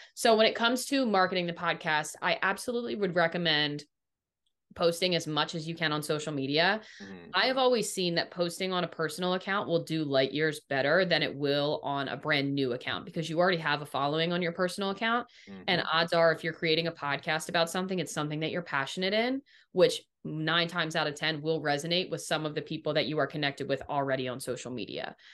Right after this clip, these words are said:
Speaker 1: So I would absolutely say post as much as you would like on your personal social media account.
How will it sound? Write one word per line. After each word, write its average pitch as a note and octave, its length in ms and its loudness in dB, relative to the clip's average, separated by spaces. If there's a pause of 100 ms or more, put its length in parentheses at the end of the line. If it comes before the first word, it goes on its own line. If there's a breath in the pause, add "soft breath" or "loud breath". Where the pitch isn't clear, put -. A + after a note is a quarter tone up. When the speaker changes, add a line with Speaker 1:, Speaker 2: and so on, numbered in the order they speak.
(160 loud breath)
Speaker 1:
So F3 220 4
I E3+ 200 2
would F3 160 4
absolutely E3 680 -2
say D3 500 0
post E3+ 300 -2
as D#3+ 120 -6
much D3+ 320 -2
as E3+ 100 -4
you F3 120 0
would F3 140 0
like C#3 280 2
on D3+ 180 -6
your C#3+ 100 -4
personal D3+ 340 -4
social D3 300 -6
media C#3 240 -2
account. D3+ 280 -2